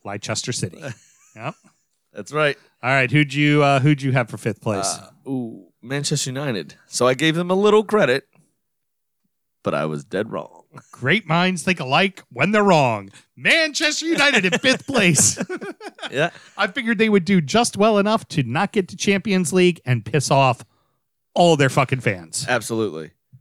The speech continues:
Speaker 2: All right,
Speaker 1: Thank you
Speaker 2: numero
Speaker 1: very much,
Speaker 2: seis.
Speaker 1: Bruno Fernandes, for making you Champions League team. Otherwise, you would have been fifth.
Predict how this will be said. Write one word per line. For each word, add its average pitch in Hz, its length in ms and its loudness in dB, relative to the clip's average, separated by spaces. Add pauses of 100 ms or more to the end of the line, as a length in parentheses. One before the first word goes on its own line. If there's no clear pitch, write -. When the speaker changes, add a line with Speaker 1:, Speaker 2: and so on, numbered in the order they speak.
(220)
Speaker 2:
All 123 120 4
right, 113 160 2
Speaker 1:
Thank 110 60 -10 (360)
you 190 60 2
Speaker 2:
numero 175 160 4
Speaker 1:
very 180 160 4
much, 170 160 2
Speaker 2:
seis. 127 360 -2
Speaker 1:
Bruno 151 600 2
Fernandes, 143 640 0
for 117 500 -4
making 127 300 -8
you 127 200 0
Champions 123 400 -8
League 104 140 -18
team. 101 320 -16
Otherwise, 131 340 0
you 117 60 -2
would 117 100 0
have 110 60 -6
been 117 140 -8
fifth. - 220 -18